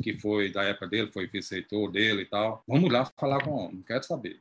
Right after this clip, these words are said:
Aí muita gente na rua, o presidente da República na cidade, aí lá vinha o presidente da República passando com os bispos, aquele negócio, ele, pum, furou a, a segurança, o protocolo, chegou lá: "Presidente, presidente", e explicou a ele: "Olha, nós somos um estado pobre, não sei o que lá, tal,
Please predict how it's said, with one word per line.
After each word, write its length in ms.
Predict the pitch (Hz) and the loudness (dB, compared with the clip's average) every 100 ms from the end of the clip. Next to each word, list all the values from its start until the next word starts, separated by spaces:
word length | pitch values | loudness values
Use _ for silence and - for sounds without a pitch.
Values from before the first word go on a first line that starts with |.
| - | -8
Aí 140 | 95 | -4
muita 240 | 104 117 104 | -2 0 0
gente 180 | 101 95 | -2 -4
na 80 | |
rua, 320 | 85 98 123 110 | -2 4 6 4
o 40 | |
presidente 300 | - 92 95 | 0 -4 -4
da 80 | 90 | -4
República 320 | 90 98 95 | -4 -6 -6
na 120 | 92 | -6
cidade, 320 | - 85 101 | -6 -2 2
aí 240 | 101 107 110 | 4 4 2
lá 200 | 120 113 | 4 4
vinha 320 | 101 120 127 117 | 6 6 8 6
o 60 | |
presidente 380 | - 110 104 107 | 2 0 2 0
da 60 | 95 | 0
República 400 | 95 107 101 107 | 0 0 -2 -2
passando 380 | 92 - 107 | -2 0 -2
com 120 | 98 101 | -2 -4
os 80 | |
bispos, 320 | - 113 - 95 | 0 2 2 0
aquele 180 | - | 2
negócio, 320 | 95 107 113 110 | 2 2 0 2
ele, 180 | 107 - | 0 4
pum, 200 | 170 165 | 8 8
furou 480 | - 127 110 120 113 | 8 6 6 6 6
a, 360 | 104 95 90 - - - | 6 4 0 -6 -8 -4
a 80 | 95 | -2
segurança, 580 | - 101 98 104 113 - | 0 -2 2 2 2 0
o 40 | |
protocolo, 500 | 107 101 95 - 107 | 0 0 -2 0 0
chegou 220 | - 107 110 | 0 -2 0
lá: 80 | 110 | 4
"Presidente, 500 | 165 123 170 139 - | 4 6 6 4 4
presidente", 720 | 135 113 135 139 123 - - - | 2 2 4 4 4 -2 -14 -8
e 80 | 113 | -6
explicou 480 | 104 - 107 104 92 | -4 -4 -4 -2 -2
a 60 | |
ele: 100 | 101 | 2
"Olha, 220 | 156 131 | 6 6
nós 160 | 127 123 | 4 0
somos 180 | 135 131 | 0 0
um 20 | |
estado 240 | - 120 - | 2 0 2
pobre, 360 | 127 123 107 101 | 4 6 4 0
não 60 | |
sei 140 | - 113 | -6 -4
o 40 | |
que 80 | 110 | 0
lá, 380 | 104 127 110 101 | 2 4 2 0
tal, 520 | - 123 117 104 | 2 4 6 2